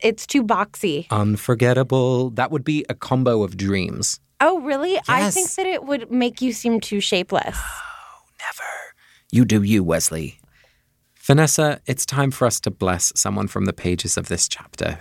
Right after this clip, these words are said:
Speaker 2: Who are you giving your blessing to?
Speaker 1: I have been inspired by you, Casper, and so I'm gonna give a Casper-type blessing.
Speaker 2: Ooh.
Speaker 1: I'm going to bless Pansy Parkinson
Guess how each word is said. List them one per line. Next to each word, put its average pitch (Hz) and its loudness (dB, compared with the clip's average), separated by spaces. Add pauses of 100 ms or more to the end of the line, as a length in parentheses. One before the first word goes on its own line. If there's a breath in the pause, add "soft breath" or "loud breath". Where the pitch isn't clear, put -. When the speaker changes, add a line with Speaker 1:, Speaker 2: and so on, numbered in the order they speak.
(100)
Speaker 2:
Who 127 6
are 98 2
you 95 0
giving 90 -2
your 87 -2
blessing 85 -4
to? 87 -4 (640 loud breath)
Speaker 1:
I 320 6
have 381 -2
been 330 2
inspired 220 0
by 190 0
you, 180 -6
Casper, - -2
and 185 2
so - -2
I'm 220 4
gonna 277 2
give 233 0
a 202 0
Casper-type - -2 (300)
blessing. - -2
Speaker 2:
Ooh. 110 4 (720 loud breath)
Speaker 1:
I'm 359 6 (120)
going 349 4
to 294 -4
bless 214 0
Pansy 214 -2
Parkinson 170 -2